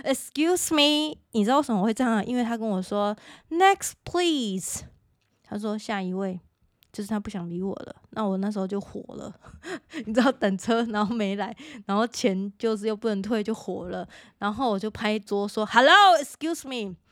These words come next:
I haven't finished my problem。”我说，“还没有，就是解决我们的问题啊，你怎么可以就说下一位呢？”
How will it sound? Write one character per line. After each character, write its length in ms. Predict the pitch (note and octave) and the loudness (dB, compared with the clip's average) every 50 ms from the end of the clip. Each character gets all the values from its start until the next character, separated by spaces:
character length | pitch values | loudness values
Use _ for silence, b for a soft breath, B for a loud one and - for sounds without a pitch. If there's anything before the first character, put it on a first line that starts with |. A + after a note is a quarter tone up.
| b b | b b
I 100 | b G#3+ | b 0
haven't 340 | G3+ C4 D4+ C#4+ E4+ E4 D#4 | 4 4 6 6 6 6 6
finished 360 | - D#4 D4+ D#4 D4 C#4 - | 6 6 6 6 4 -4 -4
my 160 | - A3 G#3 G3 | -4 -2 -4 -2
problem。” 440 | - - A3 G3+ G3 G#3 F#3+ G3 E3+ b b b b b b | 0 0 0 2 2 0 -4 -4 -6 b b b b b b
我 40 | - | -8
说 140 | - A3+ | -4 -4
，“还 140 | A3 G#3 A#3+ | -2 0 0
没 100 | A3 A3+ | 0 0
有， 100 | A3 G3 - _ _ - _ - - _ _ _ _ | 0 0 -2 _ _ -20 _ -20 -20 _ _ _ _
就 140 | - G#3 G3+ | -4 -4 -2
是 140 | - G#3+ G3 | -2 -4 -4
解 180 | - G3 F#3 | -2 -4 -4
决 100 | E3+ G3 | -2 -2
我 80 | F#3+ F#3 | -4 -2
们 80 | F#3 | -2
的 80 | F#3 F#3+ | -4 -4
问 180 | G3+ A3+ G#3+ F#3 | -2 -2 -2 -2
题 180 | F3+ - G3+ | -4 -6 -8
啊， 60 | F#3 | -6
你 80 | G3 G#3 | -6 -6
怎 100 | A3 A#3+ | -6 -6
么 40 | G3+ | -6
可 120 | - A#3 | -2 -2
以 100 | A3 G3+ | -2 -2
就 100 | - - | -2 -6
说 240 | G3+ - - G3 G3 | -8 -6 -4 -6 -6
下 220 | - - G#3+ F3+ | -4 -4 -6 -6
一 60 | F#3 F#3 | -4 -4
位 160 | F#3 F#3 F3+ | -4 -4 -4
呢？” 120 | F3 F3 | -4 -6